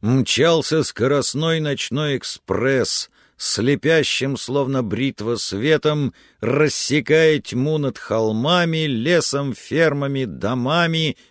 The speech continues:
полями, каналами, лугами, пашней и водой. Потом он взвыл и исчез.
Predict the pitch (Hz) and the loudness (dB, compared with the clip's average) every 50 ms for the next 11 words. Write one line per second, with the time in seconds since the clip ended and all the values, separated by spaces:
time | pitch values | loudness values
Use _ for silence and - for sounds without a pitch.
0 | _ _ _ - 135 147 147 143 139 151 175 180 170 165 160 151 147 127 - - | _ _ _ 0 2 2 4 4 4 4 4 4 2 0 -2 -2 -4 -6 -6 -6
1 | - 82 85 87 82 80 95 139 165 156 143 135 131 123 127 127 127 120 - _ | -4 -4 -2 -2 -2 -2 -2 0 0 0 0 0 0 0 0 -2 -2 -2 -4 _
2 | _ _ _ _ - 92 87 87 82 73 64 58 67 101 151 180 170 156 143 135 | _ _ _ _ -6 -2 0 0 0 -2 -2 0 0 2 2 2 0 0 0 -2
3 | 131 117 - _ _ _ _ _ - 127 151 156 - - - - 95 104 110 107 | -2 -4 -6 _ _ _ _ _ 0 2 2 2 0 -2 -6 -6 -4 -4 -4 -4
4 | 101 90 - _ _ _ _ _ _ _ _ - 85 95 95 73 69 80 87 87 | -4 -6 -8 _ _ _ _ _ _ _ _ -8 -8 -6 -6 -6 -6 -8 -8 -8
5 | 80 65 64 65 71 69 67 60 58 58 - _ _ _ _ _ _ _ _ _ | -8 -10 -8 -6 -6 -6 -6 -8 -10 -14 -20 _ _ _ _ _ _ _ _ _
6 | _ _ _ - - _ _ _ _ _ _ _ _ _ _ _ _ _ _ - | _ _ _ -20 -20 _ _ _ _ _ _ _ _ _ _ _ _ _ _ -2
7 | 82 - - 98 92 80 73 71 71 65 64 60 57 52 53 57 55 53 55 60 | 0 2 2 2 2 2 0 -2 -2 -4 -6 -8 -10 -12 -14 -14 -12 -12 -10 -12
8 | 53 50 55 73 113 156 160 156 151 135 - _ _ _ _ _ _ _ _ _ | -10 -4 0 2 2 4 4 2 2 0 -2 _ _ _ _ _ _ _ _ _
9 | _ _ _ _ _ _ _ _ _ _ - 98 110 107 98 101 - - - - | _ _ _ _ _ _ _ _ _ _ -2 -2 0 -2 -2 -4 -8 -10 -12 -10
10 | - - - 60 64 62 - - - - - - | -10 -10 -8 -8 -8 -8 -10 -10 -12 -12 -14 -16